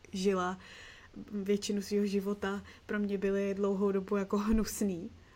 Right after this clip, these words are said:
A přesně ten symbol takový tý prostě toho, ehm, komunistického budovatelství a těch králikáren, tak teďka proto mám taky takovej jako soft spot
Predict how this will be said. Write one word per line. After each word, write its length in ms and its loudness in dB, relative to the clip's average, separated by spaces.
A 60 -2
přesně 380 -2
ten 180 -4
symbol 480 2
takový 420 -2
tý 200 -2
prostě 800 -2
toho, 340 0
ehm, 500 -2
komunistického 880 2
budovatelství 920 2
a 60 0
těch 180 0
králikáren, 800 0
tak 180 -8
teďka 380 -4
proto 300 -4
mám 200 -4
taky 240 -4
takovej 520 -2
jako 260 -6
soft 400 -4
spot 420 -10